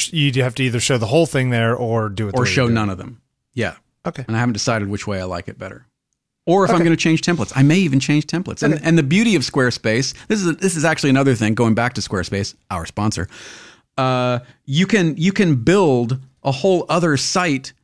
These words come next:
Speaker 2: while your, while your main site is live. You can go build another site with a new template in preview mode and see if it's gonna work for you. And if you do, you just flip the switch and you're done.
Speaker 1: Right.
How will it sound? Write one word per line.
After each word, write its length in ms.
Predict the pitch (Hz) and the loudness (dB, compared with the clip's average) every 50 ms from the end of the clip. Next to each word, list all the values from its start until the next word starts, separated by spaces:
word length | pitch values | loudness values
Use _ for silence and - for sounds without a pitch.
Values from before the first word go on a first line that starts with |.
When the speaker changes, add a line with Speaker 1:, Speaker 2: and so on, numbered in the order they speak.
| _ _ _ _ _ _ _ _ _ _ _ _ _ _ _ - - - | _ _ _ _ _ _ _ _ _ _ _ _ _ _ _ -20 -12 -6
Speaker 2:
while 380 | - 127 135 156 165 175 185 190 | -2 0 2 2 2 2 2 2
your, 180 | 175 160 156 143 123 151 | 4 4 2 2 0 -2
while 220 | 165 143 151 165 170 | -2 -2 0 2 2
your 120 | 156 151 | 4 4
main 240 | 143 143 156 185 202 | 4 4 4 4 2
site 240 | - - 185 180 160 | 2 0 0 0 0
is 100 | 139 127 | 0 0
live. 400 | 139 147 156 165 151 127 110 98 | 0 0 0 0 0 0 0 0
You 100 | 135 165 | -2 0
can 160 | - 202 175 | 2 2 2
go 140 | 151 165 160 | 2 2 2
build 380 | 127 107 123 156 175 180 156 139 | 2 2 2 4 4 4 4 4
another 260 | 127 135 143 147 135 | 2 2 2 2 0
site 340 | 131 - 160 143 147 135 - | 0 0 0 -2 -2 -2 -2
with 140 | 131 113 120 | 0 2 4
a 40 | |
new 160 | 123 139 135 131 | 6 6 4 4
template 500 | 131 - 160 165 - 123 107 98 - - | 2 2 0 0 2 0 -2 -2 -2 0
in 160 | 135 139 127 | 0 0 0
preview 360 | - - 185 196 175 160 135 113 | 0 2 2 2 4 4 4 4
mode 360 | 110 104 101 101 101 104 110 - - _ - | 4 4 2 0 -2 -4 -6 -8 -12 _ 0
and 140 | 143 147 | 0 2
see 140 | - - 185 | 2 2 0
if 80 | 175 156 | 0 0
it's 100 | 151 - | -2 -2
gonna 160 | 170 156 135 | 0 0 2
work 220 | 127 139 175 185 - | 2 0 0 -2 -4
for 220 | - - 117 110 | -4 -2 -2 0
you. 140 | 110 113 117 | 0 -2 0
And 120 | - 143 147 | 2 2 2
if 140 | 143 135 151 | 2 4 2
you 80 | 139 | 2
do, 360 | 123 123 196 226 175 151 143 - - _ | 2 2 2 2 2 2 0 -2 -6 _
you 60 | 190 | -4
just 240 | 185 202 - - - | -2 -2 -2 -2 -2
flip 180 | 208 202 196 - | -2 -2 -2 -4
the 80 | 143 | -6
switch 320 | - - - 208 165 - - | -6 -2 -2 0 0 2 2
and 100 | 139 127 | 2 4
you're 80 | 123 127 | 4 2
done. 440 | 120 143 185 151 90 78 82 - _ _ _ _ _ | 2 0 0 -2 -2 -4 -8 -14 _ _ _ _ _
Speaker 1:
Right. 180 | - 98 92 | -14 -14 -14